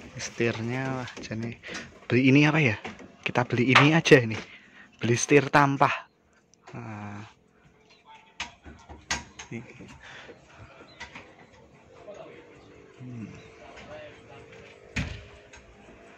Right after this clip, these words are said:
Nah, ini, eh, artefak dari, eh, kaca belakang bis yang ini. Ya, bis yang ini, ini bener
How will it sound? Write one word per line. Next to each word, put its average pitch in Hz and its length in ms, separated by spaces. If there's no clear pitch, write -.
Nah, 139 160
ini, 160 320
eh, 156 300
artefak 156 440
dari, 151 720
eh, 139 320
kaca 147 240
belakang 139 400
bis 135 240
yang 156 480
ini. 147 320
Ya, 120 120
bis 123 160
yang 123 80
ini, 165 720
ini 180 440
bener 143 240